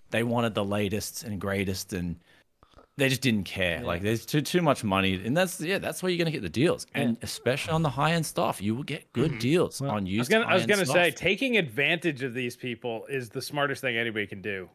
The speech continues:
Speaker 2: Uh,
Speaker 1: Yeah.
Speaker 2: yeah. Li-,
Speaker 3: Yeah.
Speaker 2: Linus Shiltips told you that you need to pay a thousand dollars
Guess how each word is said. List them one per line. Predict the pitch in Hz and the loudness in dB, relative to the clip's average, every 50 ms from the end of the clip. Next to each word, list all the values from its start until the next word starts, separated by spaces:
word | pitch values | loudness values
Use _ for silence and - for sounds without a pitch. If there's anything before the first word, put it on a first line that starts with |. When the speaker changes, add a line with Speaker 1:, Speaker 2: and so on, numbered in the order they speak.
| _ - | _ -8
Speaker 2:
Uh, | 131 135 127 120 110 - - - | -6 -4 -4 -4 -4 -6 0 0
Speaker 1:
Yeah. | - 254 302 269 | 0 2 2 2
Speaker 2:
yeah. | 202 127 120 113 - - - - | 0 0 0 -2 -4 -6 -8 -2
Li-, | 165 165 180 202 | 4 6 6 6
Speaker 3:
Yeah. | 208 - | 6 6
Speaker 2:
Linus | 175 165 185 202 214 226 220 - | 4 4 4 4 4 4 2 2
Shiltips | - - 175 190 208 - - 160 135 - - - | 2 2 2 0 0 0 0 0 0 -2 -4 -2
told | - 139 127 131 123 117 | 0 2 2 2 2 0
you | 120 | -2
that | 127 117 113 | -2 -2 0
you | 117 | 0
need | 120 127 127 117 | 0 0 0 -2
to | 113 | -2
pay | - - 123 127 127 117 | -4 -6 -8 -8 -8 -8
a | 113 | -8
thousand | - - - 135 139 160 156 170 190 165 | -8 -10 -8 -8 -6 -6 -6 -6 -6 -6
dollars | 139 151 123 104 85 85 90 - - - | -6 -6 -6 -6 -6 -6 -6 -6 -4 -6